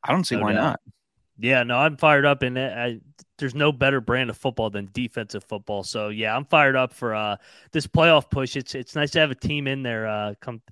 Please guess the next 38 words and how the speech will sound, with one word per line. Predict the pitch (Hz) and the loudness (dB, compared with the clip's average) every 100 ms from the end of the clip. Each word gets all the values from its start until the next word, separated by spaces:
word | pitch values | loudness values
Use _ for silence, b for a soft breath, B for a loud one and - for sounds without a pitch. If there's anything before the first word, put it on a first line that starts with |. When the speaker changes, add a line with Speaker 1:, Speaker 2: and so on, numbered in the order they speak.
| b b b b - | b b b b -4
Speaker 2:
Thanksgiving | 139 - 139 123 | -4 -2 -4 -4
time. | 117 113 113 | -4 -6 -4
I | 123 | -2
know | 131 | -2
your | 123 107 | -2 -2
Bears | 120 120 107 | -2 -2 -4
are | |
struggling, | - - 127 110 104 104 | -10 -2 -2 -2 -10 -8
but | 107 | -6
hey, | 120 139 123 | 0 2 0
Speaker 1:
<laughs> | 127 | -2
Speaker 2:
maybe | 147 202 | -2 -2
they | 247 | -4
could | 233 | -4
play | 220 214 | -2 -2
spoiler | - 165 190 147 | 0 2 2 2
down | 117 117 110 | -2 -6 -8
the | |
stretch. | 107 - 101 92 - _ _ _ _ _ _ | -12 -10 -10 -10 -16 _ _ _ _ _ _
Speaker 1:
You | 127 | 0
know | 127 | 2
what? | 123 135 139 - | 4 4 2 -2
I, | 110 95 - _ | -2 -2 -8 _
I | 120 127 | 4 4
honestly, | 120 127 127 | 4 0 -2
at | 113 | -2
this | 143 | -4
point, | - 160 147 | -2 -2 -2
we | 117 | -2
have | 120 110 | -2 -2
the | 98 | -4
third | 95 - 117 110 101 | -10 -4 0 0 -2
dr-, | 101 - _ | -8 -10 _
uh, | 107 98 | -2 -2
pick | 95 117 - | -2 -6 -6
in | 92 | -10
the | |
draft. | 80 90 95 120 - | -6 -2 0 -2 -6